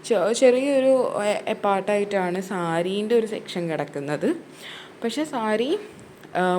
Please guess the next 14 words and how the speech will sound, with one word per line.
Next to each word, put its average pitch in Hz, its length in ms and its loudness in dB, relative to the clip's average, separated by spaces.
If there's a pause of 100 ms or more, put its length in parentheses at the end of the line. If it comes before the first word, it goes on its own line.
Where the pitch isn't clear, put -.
മോശമില്ലാത്ത 277 600 0 (100)
കുറേ 202 160 2 (100)
സാരീസ് 147 480 -2
ഉണ്ട്, 139 160 -6 (500)
അതും 208 180 0 (140)
ഇതുപോലെ 196 400 0
നോക്കി 180 300 -2
നോക്കി 160 320 -4
എടുക്കണം. 170 420 -6 (560)
ഏഹ്, 156 180 -2 (100)
അപ്പം, 160 200 -2 (340)
ആഹ്, 160 300 -8 (200)
ഇത് 196 140 0 (220)
ഈ - 20 -2